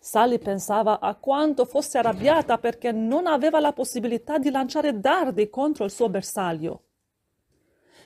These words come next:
Il dottor Smith iniziò a rimuovere il bersaglio dal muro.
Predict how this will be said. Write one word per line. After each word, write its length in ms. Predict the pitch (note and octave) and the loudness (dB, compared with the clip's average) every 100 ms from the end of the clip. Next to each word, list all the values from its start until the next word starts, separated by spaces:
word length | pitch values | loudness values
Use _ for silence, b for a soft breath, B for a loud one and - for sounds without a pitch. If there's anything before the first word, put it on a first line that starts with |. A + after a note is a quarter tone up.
| b | b
Il 120 | A3+ | -2
dottor 440 | G3 F3+ - B3 C#4 | 0 -2 -2 0 0
Smith 400 | - G#3+ F#3 - | -4 -4 -6 -6
iniziò 680 | G#3 G3 F#3+ - G#3 B3+ - | -8 -8 -8 -6 -4 -4 -8
a 120 | G3+ | -10
rimuovere 840 | F#3+ F#3+ F#3 A#3 B3 F3+ E3+ F3+ - | -4 -2 2 2 2 0 -2 -4 -4
il 140 | G3+ | -6
bersaglio 720 | D#3+ F3+ - - F#3+ G#3+ A3+ A3 | -6 -8 -8 -8 -4 -4 -4 -6
dal 300 | G3+ F#3 F3+ | -6 -6 -4
muro. 540 | F#3 E3 D3+ E3+ _ | -4 -4 -8 -10 _